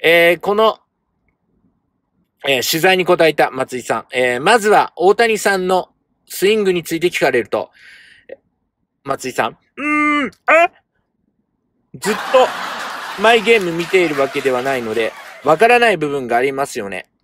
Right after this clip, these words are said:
と前置き。その上で、「うーん、え？」「一言で言えばパワーがある。えー、どの方向にもホームランを打てるというね。細かいスイングの軌道の質までちょっとわからないですけど」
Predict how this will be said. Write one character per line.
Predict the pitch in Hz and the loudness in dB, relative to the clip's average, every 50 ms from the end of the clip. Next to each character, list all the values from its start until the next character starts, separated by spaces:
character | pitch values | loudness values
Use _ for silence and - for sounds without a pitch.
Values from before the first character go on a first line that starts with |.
| _ _ - | _ _ 0
と | 240 240 - - - | 0 0 0 0 0
前 | 143 139 139 131 | 0 2 2 2
置 | 123 117 - - 110 - | 0 -2 -6 -12 -16 -18
き。 | _ _ _ _ _ _ _ | _ _ _ _ _ _ _
そ | - - 202 214 | -6 -2 0 4
の | 233 240 | 4 6
上 | 233 214 190 | 6 6 6
で、 | 165 160 139 - _ _ _ _ - | 4 2 0 -2 _ _ _ _ -12
「う | 294 | -8
ー | 311 311 311 311 311 311 302 | -6 -4 -2 0 0 -2 -2
ん、 | |
え？」 | 262 - _ _ - 294 330 339 330 - _ _ _ _ _ _ _ _ _ _ _ _ _ _ _ _ _ _ _ _ _ | -4 -6 _ _ 2 4 4 4 2 0 _ _ _ _ _ _ _ _ _ _ _ _ _ _ _ _ _ _ _ _ _
「一 | - - - - 269 | -18 -4 0 0 2
言 | - 240 240 226 233 220 | 4 4 4 4 6 4
で | 214 220 | 4 4
言 | 240 247 247 | 4 2 2
え | |
ば | 240 247 - | 2 2 0
パ | - 208 208 233 | 2 2 4 6
ワ | 233 220 202 185 | 6 4 4 2
ー | |
が | 156 147 139 | 2 0 0
あ | 127 | 0
る。 | 110 98 - - - - - - - - - - - - - - | -2 -4 -8 -12 -16 -18 -18 -16 -16 -16 -16 -16 -14 -10 -6 -4
え | 117 113 107 107 | -4 -2 -2 -2
ー、 | 110 110 | -2 -2
ど | 175 196 | -2 0
の | 208 208 180 | 0 0 2
方 | 156 196 196 190 | 4 4 4 4
向 | 175 - 202 214 | 6 4 4 2
に | 214 233 262 | 2 0 0
も | 277 262 220 | 0 0 2
ホ | - 220 226 | 4 4 6
ー | 233 | 6
ム | 233 | 4
ラ | 233 233 220 | 4 2 2
ン | 208 | 2
を | 202 190 | 2 0
打 | 185 180 | 2 2
て | 202 202 | 2 0
る | 180 180 | 0 0
と | - 160 | -2 -4
い | 135 123 123 | -4 -4 -6
う | 117 | -10
ね。 | 104 101 92 - _ _ _ _ _ _ _ _ _ _ _ _ _ _ _ _ _ | -10 -12 -16 -18 _ _ _ _ _ _ _ _ _ _ _ _ _ _ _ _ _
細 | - 202 220 247 240 | -2 0 2 2 4
か | 262 269 262 | 4 4 4
い | 226 | 4
ス | - - - 196 | 2 0 -2 -2
イ | 196 | -2
ン | 185 170 | -2 -2
グ | 165 156 | -4 -4
の | 143 139 | -4 -6
軌 | 135 - - 160 160 | -8 -8 -4 0 4
道 | 185 190 190 190 185 | 4 6 6 4 4
の | 185 180 175 - - _ _ _ | 2 0 -2 -2 -6 _ _ _
質 | - - - - - 185 | -14 -14 -10 -6 -4 0
ま | 185 185 175 | 0 0 0
で | 143 131 | 0 -2
ち | - - | -2 -2
ょ | 175 | -2
っ | 170 | 0
と | - - 131 117 | 0 0 0 2
わ | 117 123 | 0 2
か | - 151 156 | 2 2 2
ら | 165 175 180 | 2 4 2
な | 185 180 | 2 2
い | 160 135 | 0 0
で | 123 120 | -2 -6
す | - - | -6 -8
け | - 110 | -8 -6
ど」 | 92 101 90 - | -6 -6 -6 -8